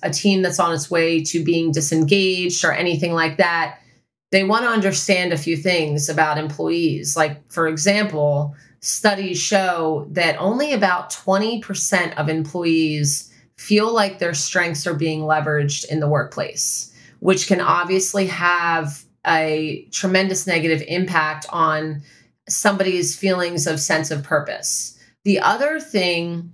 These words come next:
there's a term called, uh, professional isolation. Harvard Business Review has a lot of really good content on this, actually. I talk about this quite a bit in the strategic organizational leadership class that I teach.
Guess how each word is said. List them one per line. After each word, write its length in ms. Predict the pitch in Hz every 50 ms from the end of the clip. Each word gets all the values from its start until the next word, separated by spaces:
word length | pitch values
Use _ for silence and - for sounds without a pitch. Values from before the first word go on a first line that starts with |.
| -
there's 360 | 156 143 185 190 185 175 - 196
a 160 | 175 165 151
term 460 | - - 226 220 240 254 262 269 262
called, 560 | - - 196 175 170 165 165 165 156 160 151 143 - _ _ _ _ _ _ _ _ -
uh, 260 | 165 160 160 156 147
professional 640 | - 196 190 - - 196 202 - - 226 220 202 -
isolation. 840 | 175 185 - - - 170 160 156 156 156 147 - 151 - - - -
Harvard 460 | 147 - 180 190 190 214 220 202 147
Business 440 | 160 185 180 - 190 175 - - -
Review 640 | 185 175 170 165 170 175 175 175 170 170 165 160
has 540 | - - 147 160 160 156 156 156 151 143 - -
a 60 | 156
lot 520 | 156 147 156 156 151 151 160 170 - - -
of 320 | 165 160 156 147 143 147
really 260 | 160 165 160 165 165
good 200 | 151 165 156 156
content 420 | - - 156 151 156 160 - 190 -
on 120 | - 220
this, 180 | 233 240 233 -
actually. 640 | 233 233 240 - - 254 240 240 240 247 240 240 - - - - - -
I 80 | -
talk 280 | 180 - 190 180 175 -
about 200 | 160 175 170 143
this 160 | 170 156 -
quite 200 | - - 180 170
a 80 | 170 147
bit 160 | 170 165 -
in 80 | - 160
the 180 | 160 160 151
strategic 580 | 143 143 - 180 175 170 - 175 147 147 - -
organizational 760 | 151 165 160 147 160 165 151 151 156 160 156 - - 160 156
leadership 460 | 151 160 160 170 165 147 - 170 -
class 420 | - - 175 170 170 180 185 - -
that 100 | 175 160
I 100 | 160 160
teach. 600 | 156 - - 262 262 240 214 - - - -